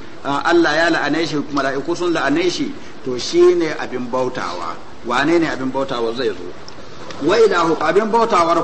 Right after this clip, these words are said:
ku, ku mus-, ai, al-mustahiqul ibada, wanda ya cancanta a bauta, eh, ya cancanci ibada minkum daga cikin ku, bi an tamtathilu awamirahu, shi ne ku bi umarninsa,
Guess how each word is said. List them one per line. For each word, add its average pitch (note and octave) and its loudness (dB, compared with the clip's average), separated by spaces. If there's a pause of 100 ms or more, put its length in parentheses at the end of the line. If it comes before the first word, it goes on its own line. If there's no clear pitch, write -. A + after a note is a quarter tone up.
ku, C4 -6 (100)
ku F4 6
mus-, D#3+ -4
ai, F#3+ 0
al-mustahiqul F3 0
ibada, D3+ 0
wanda E3+ 0
ya D#3+ 4
cancanta D#3+ -2
a D3 -2
bauta, D#3 0
eh, C#3 -4
ya E3+ -2
cancanci D3 -2
ibada D3+ 0
minkum D3+ 0
daga B2+ -6
cikin F#3 0
ku, A#2+ -8 (540)
bi C3+ -4
an F3 2
tamtathilu E3 2
awamirahu, C#3+ 0
shi F3 2
ne D#3+ 2
ku C#3 -6
bi D3 -2
umarninsa, C#3 0